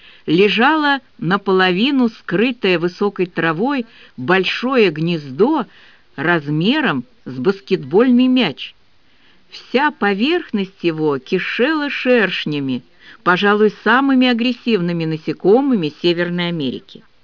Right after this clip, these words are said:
Я сразу же попятился назад, а по дороге домой все время думал о том, кто же меня предупредил.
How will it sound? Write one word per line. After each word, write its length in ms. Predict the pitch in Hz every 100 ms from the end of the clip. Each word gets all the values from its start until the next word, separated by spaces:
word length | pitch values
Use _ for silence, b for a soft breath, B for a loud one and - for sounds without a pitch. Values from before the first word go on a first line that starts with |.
| _ _ _ _ B B B B B -
Я 300 | 170 262 392
сразу 360 | 381 370 370
же 120 | 349 339
попятился 680 | 294 294 311 302 302 311
назад, 580 | 285 294 262 269 208 165 - b b _ -
а 140 | 185
по 120 | 190
дороге 440 | 190 208 233 208 208
домой 540 | 185 196 208 302 302
все 240 | 226 - 208
время 340 | 208 277 240
думал 380 | 214 240 220 202
о 100 | 196
том, 460 | 190 285 339 196 160 _ _ _
кто 320 | - - 196 226
же 100 | 254
меня 260 | 269 285
предупредил. 840 | 277 285 277 - 302 247 151 117